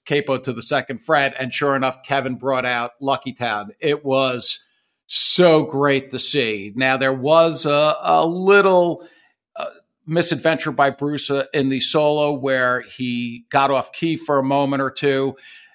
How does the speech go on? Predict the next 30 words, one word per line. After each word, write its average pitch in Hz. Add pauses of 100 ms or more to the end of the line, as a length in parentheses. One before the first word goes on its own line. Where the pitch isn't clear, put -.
(160)
I 135
listened 156
to 143
the 131
release 135
today 139
on 127
Nugs. 139
It, - (120)
that 131
is 127
there. 147
I 120
think 131
that 127
Altschuler 131 (260)
massaged 147
it 160
a 160
little, 170 (380)
but 147
still 147
a 139
great 151
version 139
of 123
a 117
great 135
song. 131
And, 113